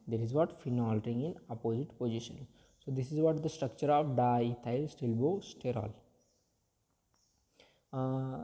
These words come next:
now the next, uh, subclass of these, uh, uh, hormonal therapy is selective estrogen receptor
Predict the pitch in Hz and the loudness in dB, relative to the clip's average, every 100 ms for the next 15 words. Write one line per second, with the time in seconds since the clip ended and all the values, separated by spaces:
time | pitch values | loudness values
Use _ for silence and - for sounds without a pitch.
0 | - 175 185 185 196 175 180 180 - - | -6 2 6 6 6 6 4 2 -8 0
1 | 147 147 143 143 151 151 - - - 139 | 6 6 6 4 4 4 2 -8 2 4
2 | 135 151 139 135 135 135 - 139 127 123 | 4 2 4 6 4 4 -2 0 4 2
3 | 123 - - - _ - - 113 120 117 | 0 -8 -20 -20 _ -14 -6 0 2 2
4 | - - - _ _ _ - - 135 143 | -2 -6 -18 _ _ _ -4 2 4 4
5 | 143 139 - 165 156 131 127 202 160 147 | 4 4 4 6 6 4 -2 2 2 0
6 | - - - 190 220 220 226 226 226 220 | -6 -14 2 6 6 6 2 2 -2 -4
7 | 175 - 180 175 185 190 107 135 - 139 | -6 0 2 4 4 2 0 -2 0 -4
8 | - 147 147 | 2 4 4